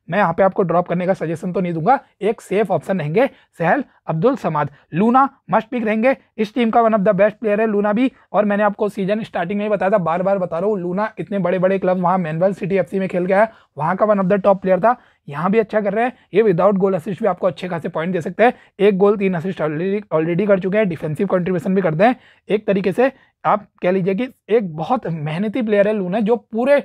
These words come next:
फील्ड में दौड़ता है, हर जगह एरिया कवर करता है मैदान का।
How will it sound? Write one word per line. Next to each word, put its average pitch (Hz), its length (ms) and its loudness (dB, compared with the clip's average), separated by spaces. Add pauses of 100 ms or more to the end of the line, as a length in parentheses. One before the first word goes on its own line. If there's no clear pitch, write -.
(260)
फील्ड 233 220 -2
में 240 100 -2
दौड़ता 180 260 -2
है, 262 120 2 (260)
हर 233 120 2
जगह 202 260 2
एरिया 208 260 4
कवर 185 260 2
करता 170 240 -2
है 220 60 4
मैदान 180 380 -2
का। 269 160 2